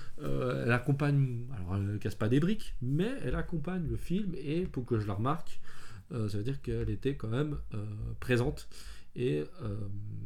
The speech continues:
bah, fait le boulot et donne, euh, un petit fois, euh, c'est même la musique qui donne un petit peu le tempo. Euh, parce que s'il y avait une musique, euh, des fois il y a des scènes, si on enlève un peu la musique, franchement, on, on ferait une petite sieste.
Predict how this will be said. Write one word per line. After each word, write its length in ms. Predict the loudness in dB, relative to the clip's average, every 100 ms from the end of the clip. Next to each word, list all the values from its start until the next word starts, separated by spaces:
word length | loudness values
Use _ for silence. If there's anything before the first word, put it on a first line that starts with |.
| -6 -8 -6 -8 -8 -10 -8
bah, 200 | -6 -4 -4
fait 220 | 2 4
le 60 |
boulot 480 | 4 4 6 6 4
et 140 | 2 2
donne, 340 | 4 4 2
euh, 260 | 2 0 0
un 80 | -4 -4 -4
petit 100 | -2
fois, 240 | 0 0
euh, 160 | 0 0
c'est 180 | -2 0
même 160 | 2
la 60 | 2
musique 220 | 0 0
qui 100 | 0
donne 200 | 0 0
un 80 | -2
petit 140 | -4
peu 120 | -2
le 60 | 0
tempo. 440 | 2 2 4 2 2 -2 -4 -6 -6 -8 -6
Euh, 220 | -4 -4
parce 180 | -4 -6
que 80 | -6
s'il 160 | -2
y 100 | 2
avait 380 | 2 2 0 0
une 100 | -2
musique, 440 | -2 -2 -6 -4
euh, 460 | -4 -4 -6 -8 -10 -10
des 80 |
fois 140 | -2 2
il 20 |
y 40 |
a 20 | 2
des 100 | 2
scènes, 160 | 0
si 80 | 2
on 100 | 2
enlève 200 | 2 2
un 60 | 2
peu 100 | 2
la 80 |
musique, 240 | 2 0 -2
franchement, 360 | -4 -4 -6
on, 420 | -6 -4 -4 -2 -4
on 120 | -4
ferait 140 | -2
une 100 | -2
petite 320 | 0 0 0
sieste. 320 | 0 0 0